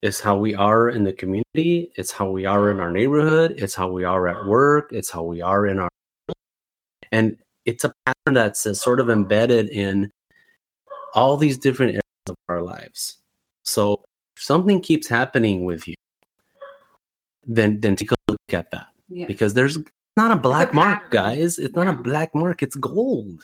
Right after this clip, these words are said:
Speaker 2: Yes.
Speaker 1: It's gold. Like, look at it as a golden nugget for you to say, "Wow, this is something that's gonna help me," and, and
Speaker 2: Absolutely.
Speaker 1: run with it.
Speaker 2: Absolutely.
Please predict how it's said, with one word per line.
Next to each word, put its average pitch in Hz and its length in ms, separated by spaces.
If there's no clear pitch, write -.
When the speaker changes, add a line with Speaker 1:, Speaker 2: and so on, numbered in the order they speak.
Speaker 2:
Yes. 202 380
Speaker 1:
It's - 80
gold. 139 360
Like, 107 180
look 156 180
at 180 100
it 175 100
as 156 160
a 120 60
golden 123 640
nugget 120 340
for 107 120
you 110 200
to 107 100
say, 104 360
"Wow, 110 220
this 113 200
is 127 60
something 117 140
that's 101 120
gonna 95 140
help 95 320
me," - 240
and, 190 120
and 98 140
Speaker 2:
Absolutely. 98 320
Speaker 1:
run 92 100
with 87 140
it. - 140
Speaker 2:
Absolutely. 175 760